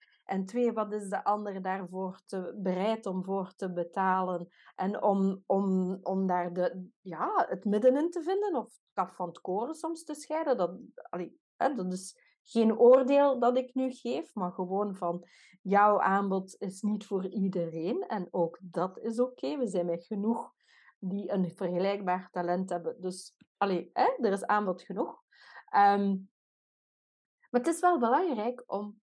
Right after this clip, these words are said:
te durven spreken. Want als je niks zegt, dan vinden ze jou niet.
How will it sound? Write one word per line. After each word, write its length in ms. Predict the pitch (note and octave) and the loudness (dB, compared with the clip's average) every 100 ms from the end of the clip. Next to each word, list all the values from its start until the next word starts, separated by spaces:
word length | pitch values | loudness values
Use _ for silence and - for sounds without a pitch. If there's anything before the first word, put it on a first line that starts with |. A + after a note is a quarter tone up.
| _ _ _ _ - | _ _ _ _ -6
te 120 | G3+ | 0
durven 320 | A3+ G#3+ F#3 | 0 0 -6
spreken. 600 | - - C4+ C4 E3+ F3+ _ _ _ _ _ | -8 -4 -2 -2 -8 -14 _ _ _ _ _
Want 160 | - F#3+ | -8 -6
als 180 | G3 | -6
je 100 | - | -2
niks 320 | G3+ C4+ - - | 2 2 0 -2
zegt, 480 | F3+ A#3 - _ _ _ _ _ _ | -2 -2 -10 _ _ _ _ _ _
dan 280 | F#3+ F3+ E3+ | -4 -2 2
vinden 200 | A#3 B3+ | 4 4
ze 180 | F3+ F3 | 2 2
jou 300 | D#3+ E3+ F3+ | 2 0 0
niet. 300 | G3+ A#3+ | -4 -8